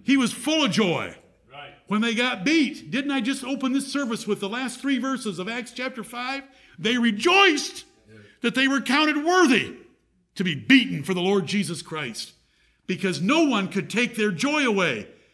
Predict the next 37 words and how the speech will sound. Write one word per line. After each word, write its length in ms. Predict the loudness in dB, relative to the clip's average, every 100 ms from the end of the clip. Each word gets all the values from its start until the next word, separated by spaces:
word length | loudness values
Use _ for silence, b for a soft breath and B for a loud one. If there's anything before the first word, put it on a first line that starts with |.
| b
"We're 160 | -2
gonna 160 | 0 0
beat 240 | 2 2
that 240 | 2 -2 0
joy 280 | 0 2 0
out 80 |
of 120 | 0 -2
you." 280 | -2 -2 -8 -8
They 120 | -2 -2
couldn't 320 | 0 -2 0
beat 220 | -2 0
that 220 | -2 -2
joy 260 | -2 0 0
out 60 |
of 60 | 0
the 80 | -2
apostles. 640 | -2 -2 -4 -4 -8 -10 _ b b b b
They 120 | -4
couldn't 360 | 0 2 2 4
beat 180 | 4 6
it 80 | 4
out 80 |
of 60 | 4
the 100 | 2
apostle 540 | 0 -2 -4 -2 -2
Paul 760 | 0 0 2 2 -2 -14 _ _ _ _ _
because 320 | -4 -2 -2
they 140 | 0 0
had 100 | 0
a 80 |
risen 340 | 0 0 0 -2
Savior 420 | 0 2 2 0
that 120 | -2
they 140 | -2 -2
were 80 |
going 320 | 0 -2 -2 -2
to. 340 | -4 -4